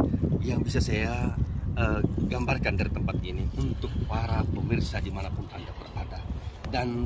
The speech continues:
terima kasih banyak Anda telah mengikuti kami mengobok-obok tempat ini.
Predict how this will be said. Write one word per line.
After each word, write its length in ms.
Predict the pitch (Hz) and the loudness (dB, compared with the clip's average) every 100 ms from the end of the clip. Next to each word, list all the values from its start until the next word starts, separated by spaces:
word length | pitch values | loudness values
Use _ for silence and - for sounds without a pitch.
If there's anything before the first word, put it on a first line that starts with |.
| - | 0
terima 260 | 139 139 127 | 0 2 2
kasih 240 | 143 - | 0 0
banyak 260 | 147 139 117 | 2 2 0
Anda 180 | 117 120 | 0 0
telah 180 | 120 | 0
mengikuti 760 | 113 123 117 104 101 95 202 220 - - - - - - - - - | 0 -2 -2 -2 -4 -4 -4 -6 -8 -8 -8 -8 -6 -6 -8 -10 -8
kami 500 | - 135 143 156 156 | -2 0 4 6 6
mengobok-obok 720 | 147 139 139 139 - 175 160 - | 6 6 4 4 4 4 4 2
tempat 260 | 139 120 - | 0 2 0
ini. 300 | - - | -6 -6